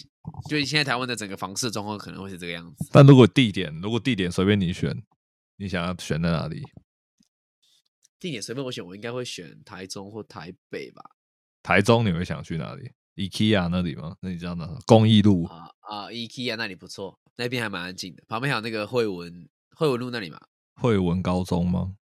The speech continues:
Speaker 1: 哦，那个我，这我就不知道了，
Speaker 2: 应该是
Speaker 1: 我不知道惠文高中在哪里。
Speaker 2: 惠文高中那里。
Speaker 1: 就那边有一个球场啊，之前梦想家的那个
Speaker 2: 啊，啊，啊，就，那就ikea
Speaker 1: 嗯，
Speaker 2: 隔壁嘛。
Speaker 1: 嗯，嗯，嗯。对，对，就ikea隔壁那里，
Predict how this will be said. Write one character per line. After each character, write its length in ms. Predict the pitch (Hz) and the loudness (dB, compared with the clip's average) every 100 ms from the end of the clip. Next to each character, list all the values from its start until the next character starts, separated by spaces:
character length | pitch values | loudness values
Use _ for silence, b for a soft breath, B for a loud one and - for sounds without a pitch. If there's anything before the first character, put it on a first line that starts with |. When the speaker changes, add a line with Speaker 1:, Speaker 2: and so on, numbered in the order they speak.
| _ | _
Speaker 1:
哦， 80 | 92 | -16
那 100 | 98 | -12
个 120 | 95 - | -12 -12
我， 140 | - | -16
这 120 | 87 95 | -12 -10
我 80 | 90 | -10
就 100 | 90 | -12
不 80 | |
知 80 | 90 | -12
道 220 | 87 80 | -10 -10
了， 100 | 76 | -4
Speaker 2:
应 80 | 95 | -2
该 180 | 92 92 | -2 -2
是 0 | |
Speaker 1:
我 20 | |
不 60 | 95 | -4
知 80 | 92 | -8
道 100 | 101 | -6
惠 160 | 104 | -6
文 160 | 95 90 | -6 -8
高 180 | 90 87 | -10 -10
中 20 | |
在 0 | |
哪 0 | |
里。 0 | |
Speaker 2:
惠 0 | |
文 0 | |
高 60 | 90 | -10
中 180 | 82 | -10
那 100 | 78 71 | -10 -10
里。 140 | - - _ _ _ _ | -14 -20 _ _ _ _
Speaker 1:
就 120 | 180 | -6
那 80 | 190 | -4
边 120 | 196 147 | -2 0
有 40 | |
一 40 | |
个 60 | 147 | 0
球 180 | 120 113 | -2 -6
场 180 | 113 85 | -8 -10
啊， 60 | |
之 80 | 98 | -12
前 180 | 113 101 | -10 -12
梦 480 | 98 104 104 113 104 | -14 -16 -14 -12 -14
想 200 | 87 85 | -16 -16
家 160 | 90 | -12
的 80 | 95 | -2
那 60 | 113 | 2
个 40 | |
Speaker 2:
啊， 120 | 120 | 2
啊， 220 | 113 113 107 | 2 0 -2
啊， 60 | |
就， 140 | 101 117 - | -4 -6 -2
那 160 | 131 | 2
就 100 | 127 | 6
ikea 320 | 120 101 110 | 4 8 6
Speaker 1:
嗯， 20 | 98 | 6
Speaker 2:
隔 160 | 95 | 2
壁 220 | 90 101 | -2 -6
嘛。 80 | 78 | -8
Speaker 1:
嗯， 20 | |
嗯， 300 | - _ _ | -12 _ _
嗯。 20 | - | -8
对， 140 | 127 | -4
对， 140 | 127 120 | -2 -4
就 60 | |
ikea 320 | 127 113 110 98 | -4 -6 -8 -8
隔 100 | 92 | -10
壁 80 | 92 | -12
那 120 | |
里， 100 | 85 | -16